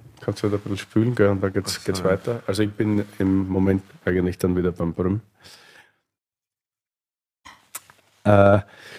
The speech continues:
Speaker 1: und mit den fünf Hektar, wie, wie lebt man davon so, von fünf Hektar? Also ich, ich glaub, wir haben,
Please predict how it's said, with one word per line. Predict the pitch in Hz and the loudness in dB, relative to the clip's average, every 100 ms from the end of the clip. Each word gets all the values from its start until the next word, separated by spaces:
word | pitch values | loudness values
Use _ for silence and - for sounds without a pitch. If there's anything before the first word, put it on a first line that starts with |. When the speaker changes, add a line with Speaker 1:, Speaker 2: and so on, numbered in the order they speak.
| - - _ _ _ - - _ _ _ _ _ _ _ _ _ - - - - - - _ _ - _ | -20 -20 _ _ _ -16 -16 _ _ _ _ _ _ _ _ _ -4 -4 -8 -16 -20 -20 _ _ -20 _
Speaker 1:
und | 127 127 | 6 8
mit | 135 | 8
den | 123 | 6
fünf | - 123 - | 4 4 4
Hektar, | 113 110 - 147 127 | 0 2 4 4 4
wie, | 120 117 117 | 2 2 2
wie | 117 | 2
lebt | 110 98 - | 6 4 4
man | 123 | 4
davon | 127 123 127 | 4 4 2
so, | 123 143 | 4 2
von | 156 117 | 4 2
fünf | - 117 | 4 4
Hektar? | 117 113 - 139 | 2 2 2 2
Also | 107 110 | 4 6
ich, | 113 113 | 4 2
ich | 113 | 2
glaub, | 123 | 4
wir | 139 | 4
haben, | 127 | 2